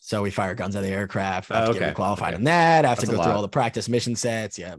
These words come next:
Speaker 1: Mm-hmm.
Speaker 2: Okay. And then, yeah, for, uh, the, this is for rescue swimmer and just, like, the
Speaker 1: Mm-hmm.
Speaker 2: general pipeline. Do you have medical training?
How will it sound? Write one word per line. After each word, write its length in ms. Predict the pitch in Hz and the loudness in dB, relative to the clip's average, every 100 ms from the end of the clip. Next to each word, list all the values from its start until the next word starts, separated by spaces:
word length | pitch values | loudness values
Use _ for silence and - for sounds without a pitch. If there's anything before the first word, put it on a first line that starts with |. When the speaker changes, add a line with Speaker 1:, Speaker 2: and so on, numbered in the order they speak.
| - | -14
Speaker 1:
Mm-hmm. 280 | 98 95 95 - _ _ - | -12 -10 -10 -12 _ _ -4
Speaker 2:
Okay. 220 | 143 95 - - _ - | -2 -2 -6 -20 _ -2
And 120 | 147 | 2
then, 120 | 156 | 2
yeah, 180 | 117 131 | 4 4
for, 300 | 120 143 131 | 4 4 4
uh, 200 | 120 113 | 4 4
the, 200 | 107 123 _ _ - | 0 -4 _ _ -6
this 160 | 123 | -4
is 80 | 120 | -4
for 160 | - 104 | -4 0
rescue 240 | 104 - | 0 -2
swimmer 400 | - 104 95 87 - | -8 -6 -6 -8 -8
and 120 | 104 | -6
just, 160 | 101 - | -4 -2
like, 200 | 90 - _ | -4 -4 _
the 80 | 101 | 0
Speaker 1:
Mm-hmm. 80 | 135 | 2
Speaker 2:
general 260 | 113 104 | 4 2
pipeline. 340 | 92 107 110 95 | 0 -2 -2 -2
Do 120 | 117 | -2
you 20 | |
have 100 | 107 | -2
medical 360 | 101 92 101 107 | -4 -6 -6 -8
training? 360 | 113 110 113 | -6 -6 -6